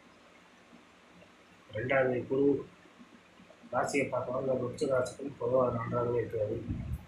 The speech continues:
ஏழுக்கும் பன்னெண்டாவது சுக்கிரன் ரெண்டாம் இடத்தில் இருக்கிறார். So, உங்களுக்கு மனைவியால் விரயம் வரும்.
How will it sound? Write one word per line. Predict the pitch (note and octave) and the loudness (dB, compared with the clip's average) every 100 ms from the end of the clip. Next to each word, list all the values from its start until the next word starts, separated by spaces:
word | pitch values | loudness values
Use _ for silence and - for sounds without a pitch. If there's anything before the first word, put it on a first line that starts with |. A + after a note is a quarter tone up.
| - - - - - - - - - - - - - - - - - - - - - - - - - - - - | -20 -20 -18 -18 -20 -20 -20 -16 -14 -14 -16 -20 -20 -20 -20 -20 -20 -20 -20 -20 -20 -20 -20 -20 -20 -20 -20 -10
ஏழுக்கும் | A#2 C3+ C#3 B2+ A#2+ | -2 0 2 0 -2
பன்னெண்டாவது | A#2+ B2 B2+ A#2+ A#2 | -2 0 0 0 0
சுக்கிரன் | A#2 - C3+ C#3 C3 A2+ | 0 0 -2 0 0 -2
ரெண்டாம் | A#2+ C3+ | 0 0
இடத்தில் | B2+ A#2 | 0 -2
இருக்கிறார். | A2 F#2 G#2+ A2 - - - - - - - - - - - - - - - - - - - - - - - - - - - - - - - | -4 -4 -2 -2 -4 -14 -20 -16 -16 -18 -20 -20 -20 -20 -20 -20 -20 -20 -20 -20 -20 -20 -20 -20 -20 -20 -20 -20 -20 -20 -20 -20 -20 -20 -8
So, | B2+ | -4
உங்களுக்கு | B2+ B2 A#2+ | -2 -2 -2
மனைவியால் | A#2+ C3+ C#3 C3+ C3 | 0 0 4 4 4
விரயம் | A2+ B2+ C3 A#2+ | 4 4 4 2
வரும். | A2 A#2 - | -2 -2 -8